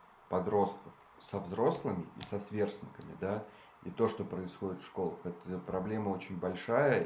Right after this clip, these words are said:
и которая действительно может приводить и к неврозам, и к нервным срывам,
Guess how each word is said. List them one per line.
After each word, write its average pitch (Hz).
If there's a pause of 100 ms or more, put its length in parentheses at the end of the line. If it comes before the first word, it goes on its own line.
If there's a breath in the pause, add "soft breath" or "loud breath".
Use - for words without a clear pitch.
(100)
и 87
которая 98
действительно 90
может 90
приводить 90
и -
к -
неврозам, 117 (720 loud breath)
и 92 (240)
к 101
нервным 92
срывам, 117